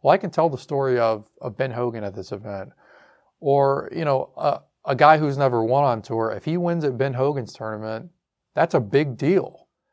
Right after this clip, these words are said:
That means a trip to the Masters. That means a trip to the Players. That means, you know, likely a spot in,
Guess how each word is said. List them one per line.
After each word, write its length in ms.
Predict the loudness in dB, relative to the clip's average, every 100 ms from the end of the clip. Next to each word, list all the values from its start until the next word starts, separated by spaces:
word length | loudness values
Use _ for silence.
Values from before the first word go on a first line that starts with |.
| _
That 180 | 2 2
means 240 | 2 0 0
a 80 |
trip 220 | 0 -2 -2
to 100 | -4
the 100 | 0
Masters. 540 | 2 2 0 -8 2
That 200 | 2 2
means 260 | 0 -2 -4
a 40 |
trip 240 | -2 -4 -2
to 100 | -4
the 80 |
Players. 680 | -4 0 2 2 -2 -4 -10 _ _ _
That 220 | 4 4
means, 480 | 0 -4 -4 -6 -12 _
you 80 | -6
know, 160 | -4 4
likely 560 | 4 4 2 0 0 -4 _ _ _
a 100 | -6
spot 500 | -6 2 4 4 2
in, 720 | -4 -4 -6 -8 -12 -16 -20